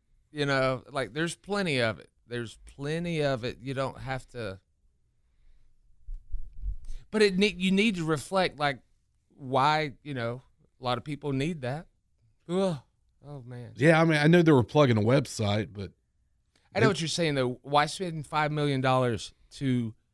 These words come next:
Speaker 1: literally spread the word of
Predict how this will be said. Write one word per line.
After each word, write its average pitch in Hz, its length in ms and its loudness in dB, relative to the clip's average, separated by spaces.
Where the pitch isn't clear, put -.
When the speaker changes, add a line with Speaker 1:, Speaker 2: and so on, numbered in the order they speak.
Speaker 1:
literally 139 480 0
spread - 880 -6
the 131 80 -8
word 120 560 -2
of 110 400 -2